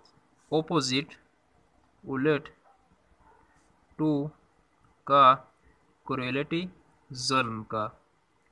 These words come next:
बेरहमी का। खुश अखलाकी जुल्म का उलट है। As cruelty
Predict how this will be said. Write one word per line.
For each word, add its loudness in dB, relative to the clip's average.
बेरहमी -4
का। -12
खुश -6
अखलाकी 0
जुल्म -2
का 2
उलट -4
है। -6
As 0
cruelty -2